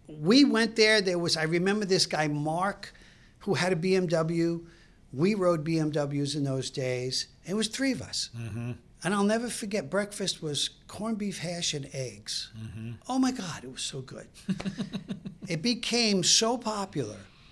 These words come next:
Speaker 1: that on a given Sunday, two thousand motorcycles.
Speaker 2: Wow.
Speaker 1: Um, so I can't, I can't say that we started that, but I, I think we started the trend.
Speaker 2: Right.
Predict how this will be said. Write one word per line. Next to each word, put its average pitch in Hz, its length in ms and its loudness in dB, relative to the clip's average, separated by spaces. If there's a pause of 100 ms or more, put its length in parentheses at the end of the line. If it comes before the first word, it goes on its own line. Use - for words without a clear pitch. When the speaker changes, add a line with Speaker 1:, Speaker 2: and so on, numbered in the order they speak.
(400)
Speaker 1:
that 165 240 0
on 170 180 2
a 156 80 0
given 185 460 2
Sunday, 131 680 2 (760)
two 185 120 -2
thousand 131 460 -4
motorcycles. - 680 -12 (340)
Speaker 2:
Wow. 87 480 -6 (1000)
Speaker 1:
Um, 110 460 -12 (1200)
so - 160 2
I 220 100 0
can't, 285 380 0
I 190 60 -4
can't 277 380 2
say 247 220 6
that 151 200 0
we 180 300 2
started 226 560 4
that, 240 260 2
but 226 200 -4 (840)
I, - 160 -2
I 196 60 4
think 277 240 0
we 262 40 6
started 269 420 4
the 165 80 0
trend. - 680 -2
Speaker 2:
Right. 107 380 -2